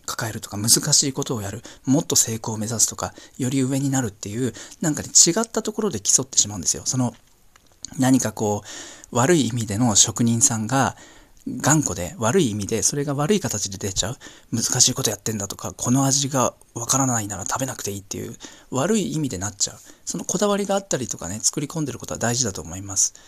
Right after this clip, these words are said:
けれども、それが悪い形で執着になっちゃう。自分の誇りとかアイデンティティって形じゃなくて執着になっちゃう。そういうことってないですか？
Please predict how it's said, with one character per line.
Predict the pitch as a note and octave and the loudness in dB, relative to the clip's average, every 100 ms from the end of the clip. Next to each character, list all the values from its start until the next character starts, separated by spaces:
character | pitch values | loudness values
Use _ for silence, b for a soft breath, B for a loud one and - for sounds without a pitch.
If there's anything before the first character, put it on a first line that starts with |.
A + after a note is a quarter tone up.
| B B | B B
け | D#3+ | -4
れ | |
ど | C#3+ | -2
も、 | A#2 | 2
そ | - | 0
れ | C#3 | 0
が | B2 | -4
悪 | C3+ | -2
い | D#3+ | -4
形 | B2 - - | -4 -8 -6
で | - - | -4 6
執 | - A2 | 6 6
着 | - F#2+ A2 - | 2 -2 -6 -8
に | A2+ G#2+ | -4 -2
な | G2 | -4
っ | - | -6
ち | - | -10
ゃ | - | -10
う。 | - B B B B B B B - - - | -18 B B B B B B B -20 -12 -6
自 | B2+ C3 | 0 2
分 | F3 F3 | 2 -2
の | E3 | -2
誇 | D#3 D#3+ D#3 | -4 -2 -2
り | |
と | D#3+ D#3 | -4 -8
か | - | -4
ア | A#2 | -2
イ | |
デ | C3 B2+ | 0 -2
ン | |
テ | - | -2
ィ | |
テ | - | -10
ィ | C3+ | -10
っ | |
て | - | -10
形 | - F#2 - | -10 -8 -6
じ | - | -6
ゃ | |
な | F#2 | -4
く | |
て | - | 2
執 | - E3 | 2 2
着 | - G#2 | -4 -6
に | |
な | G2+ | -12
っ | - | -6
ち | - | -6
ゃ | F#2 | -6
う。 | - | 0
そ | - - | 0 2
う | |
い | G#3+ | -2
う | |
こ | G#3 | -2
と | G#3 | -4
っ | G#3 | -4
て | - | -6
な | G2 A2+ | -8 -8
い | |
で | F#2+ | 2
す | - | 2
か？ | - - | 0 -10